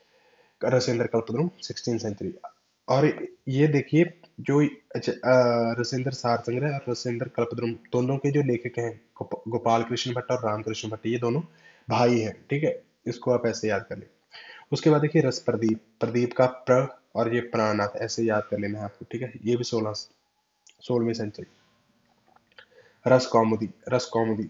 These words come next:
जो कौमुदी है उन-, उनके पति का नाम क्या है? ज्ञानचंद्र। कौमुदी के पति का नाम क्या है? ज्ञानचंद्र शर्मा, ठीक है, इसको आप ऐसे याद कर लें। और जो रस कौमुदी है इनमें अधिकार,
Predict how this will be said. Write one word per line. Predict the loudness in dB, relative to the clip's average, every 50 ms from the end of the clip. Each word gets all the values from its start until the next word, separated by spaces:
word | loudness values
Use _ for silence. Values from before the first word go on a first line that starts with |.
| -10 -14 -8
जो | -8 -6
कौमुदी | 0 4 4 6 6 4 2 2 0
है | 0 0 -2 -2
उन-, | -2 -4 -6 -6 -4 _ -2
उनके | -2 -2 0 -2 -2
पति | 0 0 -2 -2 -2
का | 0 0 2
नाम | 2 0 -2
क्या | -2 0 0
है? | 0 0
ज्ञानचंद्र। | 0 2 2 4 4 2 0 0 0 -2 0 -2 -2 -6 -6 -10 _ _ _ _ _ _ _ _ _ -2
कौमुदी | 0 2 2 2 2 2 2
के | 2 0 0
पति | 0 -2 -2 -2
का | -2 -2
नाम | 0 0 0 0
क्या | -2 -2 -2 -2
है? | -2 -2 0
ज्ञानचंद्र | 2 2 2 0 0 -2 -4 -4 -6 -6
शर्मा, | -8 -8 -8 -8 -8 -10
ठीक | -12 -12 -8 -6 -6
है, | -6
इसको | -6 -6 -4 -2 -2
आप | 0 0
ऐसे | -2 -2 -2 -2 -2
याद | -2 -2 -2
कर | -4 -6
लें। | -6 -6 -8 -10 -16 -20 -20 -20 _ _ 2
और | 2 4 4 4 2 2 -2 -4 _ _ _ _ _ 0
जो | 2 2 2 2 -2 -10 -8 -2 0
रस | 0 0 2
कौमुदी | 2 2 2 2 2 0 0
है | 0 -2 -2 -2 -2
इनमें | 0 2 2 4 4 2 2 0 -2
अधिकार, | -2 -2 0 2 2 2 2 0 -2 -6 -12 _ _